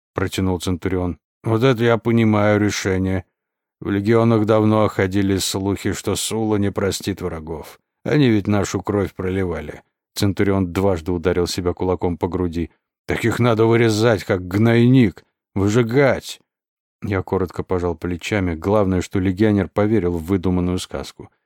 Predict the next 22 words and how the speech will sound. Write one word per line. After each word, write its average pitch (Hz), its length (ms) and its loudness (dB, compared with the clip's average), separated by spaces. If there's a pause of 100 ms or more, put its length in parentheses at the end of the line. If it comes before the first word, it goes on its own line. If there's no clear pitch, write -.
(580)
Представляю 98 560 0
его 95 240 2
рожу, 92 300 0
если 90 180 -4
он 92 140 -2
узнает 90 360 -2
правду. 98 560 -2 (380)
Впрочем, 101 420 0
вся 120 420 -4
моя 92 180 0
прежняя 87 400 -2
жизнь 90 300 0
прямо 107 360 2
вопила, 87 420 -2
что - 180 -6
эта 139 140 -6
самая 98 340 -2
правда 92 380 0
никому 104 640 0
вообще-то 92 540 -4
не 85 140 -2
нужна. 80 520 -6